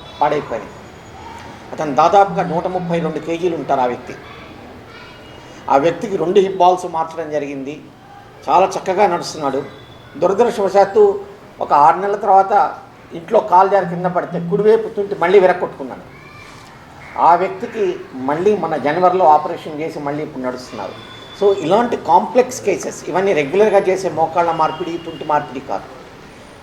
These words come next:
వీటికి కూడా అధునాతనమైన చికిత్స, ఇప్పుడున్న most advanced technology ద్వారా యశోద హాస్పిటల్ మలక్పేటలో మేము ఈ రకమైన వైద్యం అందించగలుగుతున్నాం.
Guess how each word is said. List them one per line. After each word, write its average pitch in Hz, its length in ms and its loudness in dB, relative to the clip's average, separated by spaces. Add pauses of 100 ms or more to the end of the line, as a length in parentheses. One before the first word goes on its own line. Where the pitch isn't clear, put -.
(720)
వీటికి 202 320 -2
కూడా 226 480 4
అధునాతనమైన 185 560 2
చికిత్స, - 420 -12
ఇప్పుడున్న 151 640 -6 (120)
most 208 300 -4 (120)
advanced 185 540 2
technology 156 500 -6
ద్వారా 151 420 2 (480)
యశోద 175 240 -2
హాస్పిటల్ 151 640 0
మలక్పేటలో 143 600 -4
మేము 127 420 -8
ఈ 147 60 -6
రకమైన 143 280 -2
వైద్యం 139 320 -2
అందించగలుగుతున్నాం. 131 800 -6